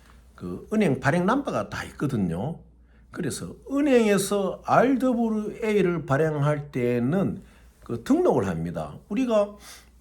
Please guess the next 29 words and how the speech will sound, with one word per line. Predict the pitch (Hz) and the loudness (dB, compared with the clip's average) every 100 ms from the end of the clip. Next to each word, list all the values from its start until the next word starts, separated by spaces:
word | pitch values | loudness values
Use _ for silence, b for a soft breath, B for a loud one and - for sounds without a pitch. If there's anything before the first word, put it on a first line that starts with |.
| _ _ _ _ _ _ _ - _ - | _ _ _ _ _ _ _ -20 _ -4
일반 | 208 214 208 190 | 0 4 4 4
뭐, | 180 185 147 - | 4 2 -2 -6
어, | 151 160 | -8 -6
회계 | - 214 233 233 | 0 0 2 2
처리를 | - 233 185 | 0 2 2
할 | 185 | 0
때도 | 170 180 | -2 -2
무슨 | 185 196 156 | 0 0 2
영수증이 | 147 151 208 214 | 0 -2 -2 2
나가고 | 175 156 156 147 | 4 4 4 2
나면은 | 143 143 131 120 113 | 4 4 2 0 -4
뭐 | 127 | -6
장부에 | 123 143 160 143 117 | -2 0 2 2 0
기재하고 | 104 87 101 104 90 85 80 B B B - | -2 -2 -2 -2 -2 -6 -6 B B B -6
요즘은 | 113 156 143 123 | -2 2 2 2
다 | 113 110 | 2 2
뭐 | 110 104 | 0 -4
디지털 | 104 95 131 | -4 0 -2
시대로 | - 110 95 95 | -2 -6 -6 -8
다 | 87 | -12
기재를 | - 113 - - | -10 -2 0 0
하잖아요. | 196 104 95 85 - | -6 -8 -8 -10 -16
똑 | - 180 | -14 -12
마찬가지예요. | - 107 104 135 - 85 90 92 b b b b b b | -10 -10 -10 -12 -14 -14 -16 -20 b b b b b b
알더블유 | 98 120 139 135 135 131 127 127 | 4 6 6 2 0 0 -2 -4
에이를 | 135 113 107 | -6 -6 -6
스위프트로 | 101 - 226 - 190 - 170 - | -8 -4 -4 -4 -8 -6 -6 -6
안 | 175 170 | -6 -4
나가더라도 | 110 123 208 180 82 71 | -2 -4 -2 -4 -6 -10